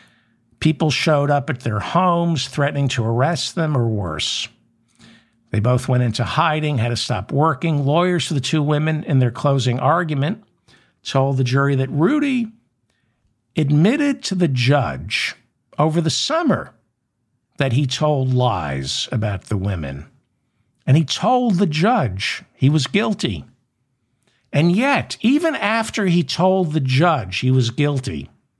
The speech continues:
last summer, he continued to repeat the lies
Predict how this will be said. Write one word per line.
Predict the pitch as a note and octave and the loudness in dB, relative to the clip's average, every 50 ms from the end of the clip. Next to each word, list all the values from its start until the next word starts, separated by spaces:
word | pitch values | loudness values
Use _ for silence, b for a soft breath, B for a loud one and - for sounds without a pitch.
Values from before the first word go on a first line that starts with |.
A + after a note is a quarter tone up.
| _ _ | _ _
last | B2 B2+ B2+ A#2+ - - | 2 2 2 2 0 -2
summer, | - C3+ B2 A#2+ F2 D2 C#2+ - _ _ B B B B B B B B B B B B | -2 -2 -2 -2 -2 -4 -8 -12 _ _ B B B B B B B B B B B B
he | - F#3+ | 0 0
continued | - - - G#3+ G#3+ D3 - - - - C#4+ D#4+ D#4+ D#4+ D4+ B3+ A#3 G#3+ G3+ G3+ G3+ G3+ F#3 F3 - - _ | 0 2 2 2 2 2 0 -6 -6 -2 -2 0 2 4 4 6 6 6 6 6 4 4 2 0 -4 -8 _
to | - - F3+ | -4 0 2
repeat | F3 F3 F3+ F3 C3 - - F#3+ G#3 G3+ G3 F#3+ F#3+ - _ - | 2 4 2 0 -2 -2 0 2 2 4 2 0 -2 -10 _ 0
the | C#3 F3+ | 0 2
lies | F3 E3 E3 E3 D#3 D3 C#3 B2 G#2 F2 F2 F2 E2+ E2+ E2+ - - - - | 2 2 2 2 2 2 0 0 -2 -4 -6 -6 -6 -6 -6 -6 -6 -8 -8